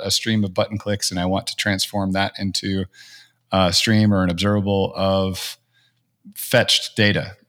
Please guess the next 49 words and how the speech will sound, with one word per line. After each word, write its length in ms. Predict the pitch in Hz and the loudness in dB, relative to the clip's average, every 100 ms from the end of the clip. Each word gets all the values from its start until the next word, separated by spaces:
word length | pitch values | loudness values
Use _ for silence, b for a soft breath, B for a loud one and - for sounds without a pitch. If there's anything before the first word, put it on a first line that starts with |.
| - | -6
is, 360 | 95 90 - - | -2 -2 -2 -2
is, 600 | 92 87 85 - - - | -2 -2 -2 -4 -6 -6
like, 200 | 101 98 | -4 -4
a 60 | 101 | -2
very 220 | 92 92 | -2 -4
common 360 | - 101 95 92 | -4 -2 0 -2
use 180 | 92 | -2
case. 280 | - 98 92 | -2 -4 -2
But 180 | - - | 0 0
you 80 | 143 | 4
can 80 | 131 | 4
also 240 | 151 147 | 6 4
do 140 | 117 | 2
things 280 | 110 113 104 | 2 2 2
like 300 | 107 98 - b b b - | 2 2 -2 b b b -6
combine 540 | - 104 104 110 110 | 0 4 4 4 4
streams 340 | 104 - 92 92 | 2 2 0 0
of 80 | 92 | -2
events. 380 | 87 85 92 | 0 -2 -2
So 540 | - - 104 95 90 87 | -2 -2 0 0 -2 -4
maybe 240 | 90 90 92 | -4 -2 -4
you 140 | 92 | -4
want 180 | 95 107 | -4 -6
to 60 | 107 | -4
do 260 | 113 117 | -2 -2
drag 320 | 110 170 165 | 0 2 4
and 120 | 127 101 | 4 4
drop, 360 | 95 80 - | 2 0 -2
where 400 | 95 92 92 90 b b b b - | -2 2 2 -2 b b b b -8
you 100 | 101 | -6
take 240 | 87 - | -6 -6
a 60 | - | -6
stream 300 | - 104 95 | -2 0 -2
of 160 | - | -2
mouse 280 | 110 110 - | 0 2 2
downs, 680 | 117 110 110 110 104 - - | 2 2 2 2 0 -2 -2
you, 520 | 107 95 92 92 92 95 _ - | -2 0 0 0 -2 -6 _ -4
uh, 400 | 90 - - - - 107 _ _ | -2 0 -4 -8 -14 -20 _ _
switch 400 | - 139 139 - | -6 0 0 2
map, 380 | 120 113 - - | 2 2 0 -6
what 160 | 107 107 | -2 0
is 160 | 104 98 | 0 -2
what 120 | 107 | -2
we 80 | 101 | 0
call 200 | 110 104 | 2 4
that, 140 | 101 | 2
switch 280 | - 113 110 | 0 0 0
into 340 | 101 - 101 | 0 0 2
a, 240 | 95 92 | 2 0